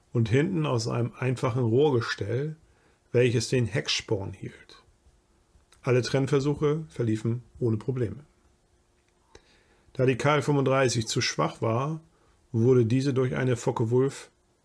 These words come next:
sechsundfünfzig ersetzt, hier mit zweihundertvierzig P S. Auch diese Versuche verliefen, bis auf den kritischen Schleppstart, ohne Probleme.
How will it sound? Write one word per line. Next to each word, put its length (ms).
sechsundfünfzig 800
ersetzt, 600
hier 220
mit 120
zweihundertvierzig 640
P 120
S. 380
Auch 120
diese 240
Versuche 460
verliefen, 680
bis 160
auf 100
den 180
kritischen 380
Schleppstart, 760
ohne 200
Probleme. 540